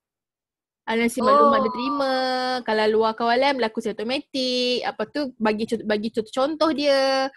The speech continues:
Speaker 1: Kalau tindakan terkawal, contoh dia, ah, apa?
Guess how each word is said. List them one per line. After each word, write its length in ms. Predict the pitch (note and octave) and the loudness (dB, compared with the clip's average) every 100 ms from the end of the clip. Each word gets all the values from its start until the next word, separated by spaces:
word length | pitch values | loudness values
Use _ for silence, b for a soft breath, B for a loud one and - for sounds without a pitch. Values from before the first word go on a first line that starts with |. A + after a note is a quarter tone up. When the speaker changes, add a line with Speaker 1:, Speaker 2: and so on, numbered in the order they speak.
| B B | B B
Speaker 1:
Kalau 280 | _ A3 A3 A3 - | _ 2 2 0 -6
tindakan 380 | A#3+ G#3+ - A#3+ | -6 -6 -4 -6
terkawal, 360 | B3+ B3+ C4 D#4+ | -4 0 2 2
contoh 400 | C#4 C4 C4 D#4 | 2 -2 0 -2
dia, 280 | D#4 F4+ F4 | 0 0 2
ah, 340 | - G#3+ G#3 F#3+ | 2 2 2 0
apa? 340 | G#3+ G#3+ F#3+ | -2 -2 -4